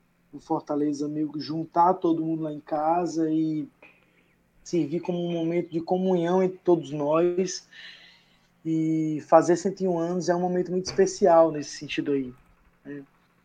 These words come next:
É, eu fico muito feliz de poder partici-, ter participado desse programa com o Marcelo.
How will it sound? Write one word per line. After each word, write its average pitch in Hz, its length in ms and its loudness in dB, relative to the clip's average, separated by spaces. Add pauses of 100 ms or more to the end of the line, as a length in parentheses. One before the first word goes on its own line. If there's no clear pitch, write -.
(200)
É, 147 540 -4
eu 165 500 4
fico - 380 -10
muito 180 160 -2
feliz 185 500 4
de 170 80 -6
poder 156 640 4
partici-, 165 320 -2 (140)
ter 185 100 8
participado 165 440 0
desse 151 140 -10
programa 151 500 0
com 156 160 -2
o 151 40 -6
Marcelo. 147 640 -4